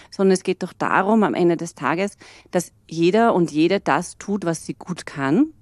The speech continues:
Bei uns ist zum Beispiel so, ich bin bei uns zu Hause die Checkerin, ich bin die Planerin, ich hab den Überblick, ich hab die Termine von fünf Menschen in meinem Terminkalender. Ja, ich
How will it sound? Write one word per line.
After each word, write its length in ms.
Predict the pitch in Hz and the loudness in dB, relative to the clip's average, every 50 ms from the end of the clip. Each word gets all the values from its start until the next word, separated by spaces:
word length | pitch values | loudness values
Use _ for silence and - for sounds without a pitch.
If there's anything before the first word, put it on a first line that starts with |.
| _ _ _ - - - _ - | _ _ _ -20 -20 -20 _ 0
Bei 100 | 196 202 | 2 4
uns 200 | 226 262 269 277 | 6 6 6 4
ist 120 | 269 - | 4 2
zum 120 | - 233 | 2 2
Beispiel 320 | 214 208 202 - - 214 202 | 2 2 0 0 -4 -4 -2
so, 200 | - 208 208 202 | 2 4 4 4
ich 200 | - 190 - - | 2 0 -4 -10
bin 260 | _ _ 196 196 196 | _ _ 2 4 4
bei 80 | 190 190 | 4 4
uns 180 | 175 185 175 - | 4 2 0 0
zu 120 | - 180 | 0 2
Hause 200 | 165 160 160 165 | 2 2 0 -2
die 120 | - 170 | -4 -6
Checkerin, 560 | - - - 143 - - 156 147 139 135 135 143 | -6 -4 -4 -4 -2 -2 -2 -2 0 0 0 0
ich 140 | 143 - | -2 -2
bin 160 | - 180 185 180 | 0 0 2 2
die 80 | 185 | 0
Planerin, 880 | - - 151 131 117 170 180 175 170 160 156 160 160 160 160 165 160 135 | 0 0 2 2 4 4 4 2 2 2 2 4 4 6 6 6 4 2
ich 220 | 113 143 - - 156 | 2 -2 -6 -6 -6
hab 120 | 156 - | -6 -2
den 140 | - 175 - | -2 -2 0
Überblick, 500 | - 208 190 208 190 196 185 196 202 - | 2 2 2 2 2 4 2 2 2 0
ich 140 | 170 - 170 | -2 -4 -4
hab 80 | 156 | -4
die 100 | - 160 | -4 -4
Termine 360 | - - 175 170 175 175 170 | -2 0 2 2 4 4 2
von 180 | 165 - 165 165 | 2 0 -2 -2
fünf 240 | - - 170 170 165 | 0 0 0 0 2
Menschen 340 | 165 165 190 214 - 202 190 | 2 2 2 2 2 2 4
in 60 | 185 | 4
meinem 180 | 175 165 175 | 4 4 2
Terminkalender. 760 | - - 175 180 180 185 180 - 180 170 170 160 165 165 170 165 - - - - | 2 2 2 2 2 2 0 0 0 0 2 2 2 2 0 -2 -6 -12 -20 -4
Ja, 260 | - 160 139 143 143 - - - - - - _ _ _ | 0 2 2 2 2 0 -6 -14 -20 -20 -20 _ _ _
ich 60 | _ | _